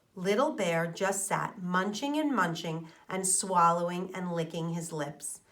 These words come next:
Little Sal's mother slowly backed away.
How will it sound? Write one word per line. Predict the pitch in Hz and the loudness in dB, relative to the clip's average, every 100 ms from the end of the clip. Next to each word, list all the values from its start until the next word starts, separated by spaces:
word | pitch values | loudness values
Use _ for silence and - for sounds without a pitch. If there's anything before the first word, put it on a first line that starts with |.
| - _ | -20 _
Little | 208 262 254 240 | -2 4 6 4
Sal's | - 202 190 | 6 4 4
mother | 196 220 214 170 | 2 2 2 -2
slowly | - 226 226 254 220 180 | -2 0 4 6 6 2
backed | 165 156 156 | 0 -2 -2
away. | 156 165 190 - | -4 2 2 0